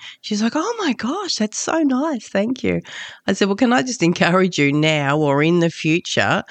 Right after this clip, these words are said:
to pursue a management type of position because I think you're really gifted and able to do that." And she was so <laughs> encouraged. She wouldn't stop going on how encouraged she wasn't.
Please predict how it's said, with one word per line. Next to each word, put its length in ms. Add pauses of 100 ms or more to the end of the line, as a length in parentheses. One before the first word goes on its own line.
(340)
to 320
pursue 720
a 60
management 600
type 200
of 160
position 460
because 220
I 20
think 180
you're 100
really 420
gifted 380
and 200 (100)
able 360
to 180
do 280
that." 260
And 160 (340)
she 220
was 180
so 180
<laughs> 60 (200)
encouraged. 480
She 120
wouldn't 380
stop 180
going 260
on 140
how 220
encouraged 500
she 100
wasn't. 380